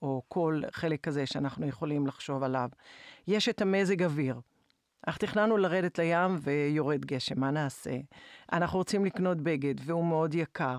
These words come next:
או תכננו לטוס, מה שקרה לנו הרבה לאחרונה, ולא יצא לנו. אז זה הש-, זה השותף, הוא, הוא, הוא, יש לו רצון משלו. וגם ב-, בעולם, העולם עצמו, העונות,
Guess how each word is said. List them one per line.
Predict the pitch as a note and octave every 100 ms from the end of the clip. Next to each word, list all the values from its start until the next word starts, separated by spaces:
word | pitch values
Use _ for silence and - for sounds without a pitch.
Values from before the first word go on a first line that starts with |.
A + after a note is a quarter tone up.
| B2+
או | G3
תכננו | F3 F3 F3+ F3+ F#3+ F#3+
לטוס, | E3+ - C#4 D3+ -
מה | C#3
שקרה | D3+ - D3+ D#3
לנו | D#3+ D3+
הרבה | D3+ D#3
לאחרונה, | D#3 C#3+ - D3+ D#3 C#3 C3 - - - -
ולא | E3 E3+ E3+ E3+
יצא | D#3 - C#3
לנו. | C3+ C3 B2+ -
אז | D#3+ D3+ - - _ _ _ -
זה | D3+ A3
הש-, | B3+ -
זה | E3 G3
השותף, | G#3+ - G3+ - D4+ D#3 - -
הוא, | D#3 D#3+ -
הוא, | E3 D#3 D3 -
הוא, | D#3 D#3+
יש | G3 -
לו | G#3+
רצון | F3 - G3+ G3
משלו. | F3 G3+ F#3+ D#3+ - - - - _ D3
וגם | C#3+ E3 F4 F4 G#3+ -
ב-, | D#3+ D3+ -
בעולם, | C#3 D3 D3+ D3+ A#3+ D#4 D3 C3+
העולם | C3 C#3 E3 G#3+
עצמו, | G#3 - A3 A#3 D#3+
העונות, | - C3+ C3+ D3+ A3 C#3+ - -